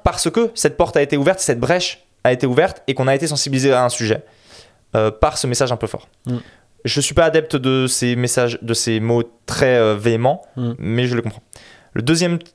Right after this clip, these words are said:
Speaker 1: trait, euh, le deuxième, euh, point sur lequel ça tient, c'est la personnalité. Il y a des personnalités qui sont plus nuancées que d'autres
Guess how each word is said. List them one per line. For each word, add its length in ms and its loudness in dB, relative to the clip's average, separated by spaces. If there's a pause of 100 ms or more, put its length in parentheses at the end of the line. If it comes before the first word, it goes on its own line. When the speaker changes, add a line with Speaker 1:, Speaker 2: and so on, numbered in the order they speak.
(120)
Speaker 1:
trait, 180 2
euh, 320 2
le 140 -2
deuxième, 320 0
euh, 200 0
point 380 0
sur 140 -2
lequel 200 -2
ça 120 0
tient, 280 -2 (380)
c'est 160 -2
la 80 4
personnalité. 480 -2 (720)
Il 80 -4
y 40 6
a 20 0
des 100 0
personnalités 480 -2
qui 140 -2
sont 320 -2 (240)
plus 160 0
nuancées 400 0
que 100 -4
d'autres 360 -2